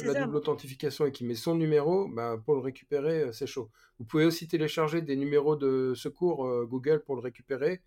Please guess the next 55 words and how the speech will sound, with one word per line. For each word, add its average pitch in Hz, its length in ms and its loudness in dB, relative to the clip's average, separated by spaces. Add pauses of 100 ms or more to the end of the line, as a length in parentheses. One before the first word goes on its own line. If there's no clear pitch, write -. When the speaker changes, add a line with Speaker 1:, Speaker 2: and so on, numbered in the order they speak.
(380)
Speaker 1:
Et 127 60 -4
maintenant, 127 360 2
j'ai 156 120 -4
une 131 140 -2
clé, 170 460 0
euh, 131 100 -6
une 131 120 -6
clé 139 140 -10
de - 40 -20
sécurité, 135 560 -4
donc 131 220 -4
ça, 117 260 -4
ça - 140 -16
coûte 120 180 -18
vingt 127 140 -4
balles. 135 340 -2 (380)
C'est - 140 -6
une 117 60 -4
clé 143 140 -2
où 151 80 0
il 131 60 -10
faut 123 340 0
avoir 120 220 -2
un 120 60 -4
contact 131 480 -8
physique 131 400 -8
dessus, 135 460 -6 (400)
donc 113 200 -6
ils 120 60 -20
peuvent 190 140 -8
Speaker 2:
Ouais. 180 60 -4
Speaker 1:
pas 147 80 2
le, 123 260 0
la 120 140 0 (160)
déclencher, 117 640 -8
euh. 107 440 -4 (560)
Speaker 2:
Je - 140 -14
l'ai 233 80 0
acheté, 254 320 -4
je 220 80 -10
l'ai 190 80 -12
pas, 226 160 -10
parce 202 180 -4
que 220 60 -8
justement, 233 240 -6
on 240 40 -2
en 220 60 -6
a 190 80 -6
parlé 143 220 -4
à 127 40 0
Speaker 1:
Ouais. - 20 -2
Speaker 2:
ta 175 100 -8
formation 185 600 -8
au 165 60 -10
printemps. 202 420 -12